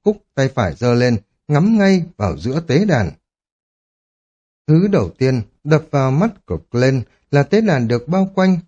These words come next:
bởi vô vàn những quầng sáng và bóng người cao gầy đứng trong đó. Bóng người này đã bỏ mũ trùm đầu ra,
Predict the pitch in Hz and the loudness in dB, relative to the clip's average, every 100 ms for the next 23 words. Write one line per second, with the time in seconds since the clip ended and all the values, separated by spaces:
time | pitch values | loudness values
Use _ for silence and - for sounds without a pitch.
0 | - 113 82 123 123 107 104 80 120 - | -4 -2 -2 -2 -2 0 -2 -2 -6 -4
1 | 110 80 - 107 165 254 _ _ - 143 | -4 -4 -4 -2 -2 -4 _ _ -2 0
2 | 135 165 214 147 82 - 120 113 107 87 | 0 0 2 0 -2 -2 -2 0 0 -2
3 | 76 110 165 131 107 98 147 247 _ _ | -2 -2 -2 -2 -2 0 0 -4 _ _
4 | _ _ _ - 202 208 143 131 120 104 | _ _ _ 0 2 4 2 0 -2 -2
5 | 143 165 98 78 151 202 135 98 98 87 | -2 0 0 -2 -4 -2 -2 0 0 -2
6 | 80 120 117 | -2 -2 -2